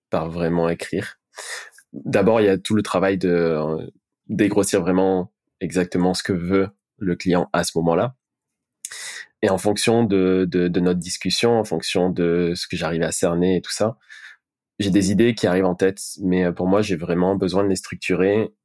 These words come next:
et j'ai besoin de passer par les, les écrire. C'est vraiment ça. Donc moi, ça, mon premier process, ça va être vraiment passer par l'écriture. Ce qui, entre parenthèses, m'a énormément aidé justement pour ton intro.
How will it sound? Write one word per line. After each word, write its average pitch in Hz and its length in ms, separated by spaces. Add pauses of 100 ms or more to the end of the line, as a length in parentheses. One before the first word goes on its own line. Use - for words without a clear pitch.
et 95 60
j'ai 90 120
besoin 87 180
de 90 60
passer - 300
par 87 200
les, 82 200
les 87 200
écrire. 85 280 (520)
C'est - 140
vraiment 82 200
ça. 82 140
Donc 82 180
moi, 95 140
ça, 85 320
mon 85 160
premier 104 220
process, 101 360
ça 92 100
va 87 40
être 87 100
vraiment 95 260
passer 107 220
par 95 120
l'écriture. - 460 (840)
Ce - 100
qui, 101 220
entre 95 240
parenthèses, 95 400
m'a 92 180
énormément 101 460
aidé 92 260
justement 95 460
pour 98 200
ton 101 140
intro. - 320